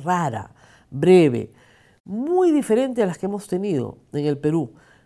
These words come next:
porque en esta oportunidad no han habido candidatos presidenciales. Ni tenían por qué haberlos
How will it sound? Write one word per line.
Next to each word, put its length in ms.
porque 540
en 160
esta 320
oportunidad 800
no 160
han 60
habido 220
candidatos 400
presidenciales. 880
Ni 640
tenían 320
por 140
qué 80
haberlos 580